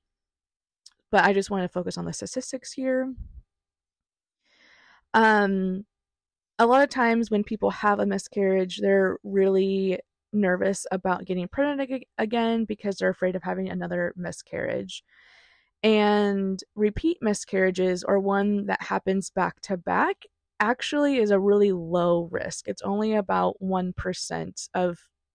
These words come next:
pregnant people have miscarriages, or m-, repeat miscarriages. Um, and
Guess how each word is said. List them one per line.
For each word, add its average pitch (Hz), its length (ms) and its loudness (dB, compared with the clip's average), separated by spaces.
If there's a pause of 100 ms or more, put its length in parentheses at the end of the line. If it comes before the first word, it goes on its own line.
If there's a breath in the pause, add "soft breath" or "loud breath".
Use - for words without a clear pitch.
(360)
pregnant 196 360 -2
people 190 360 -2
have 180 280 -4 (240)
miscarriages, - 640 -8
or 196 200 2
m-, 208 180 -2
repeat 220 360 -4
miscarriages. - 800 -10 (1200 soft breath)
Um, 190 800 2 (1400)
and 202 640 4